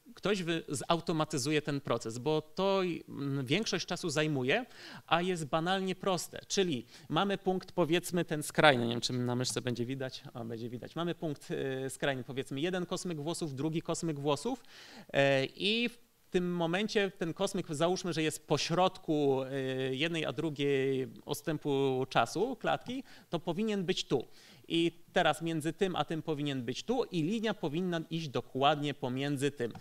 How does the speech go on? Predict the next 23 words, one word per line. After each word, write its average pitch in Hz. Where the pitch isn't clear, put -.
To 151
nie 294
jest 285
coś, -
e, 147
bardzo 165
skomplikowanego, 147
to, 285
mm, 185
powinno 311
być 269
w 196
jakimś 226
czasie 196
zautomatyzowane 185
i 160
automatycznie 160
powinny 160
być 139
rozrysowywane, 147
e, 131
klatki 151
pomiędzy. 139